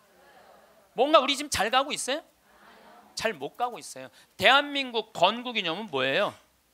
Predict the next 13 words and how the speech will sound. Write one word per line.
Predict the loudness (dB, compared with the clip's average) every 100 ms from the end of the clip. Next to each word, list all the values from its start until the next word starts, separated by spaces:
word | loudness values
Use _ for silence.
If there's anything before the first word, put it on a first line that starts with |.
| _ _ _ _
대한-, | 4 4 4 -4 _ _ _ _ -20 _ _ 0
홍익인간 | 4 6 4 4 4 4
그건 | 2
사천삼백사십팔 | 2 2 2 2 -2 -2 -4 0 0 0 0 -2 -4 -2 0
년 | 0 0
전에 | 0 -2 0
단군 | 0 0 -4 -4
할아버지가 | -2 -2 -4 -8 -6
한 | -6 -4
얘기고, | -4 -4 -4 -4 0 0 -2 -8 -20 -20 -18 -4
대한민국 | 2 6 6 2 0 -2 -2 -4 -6
건국이념은 | -6 -8 -8 -10 -8 -8 -10
뭐예요? | -12 -12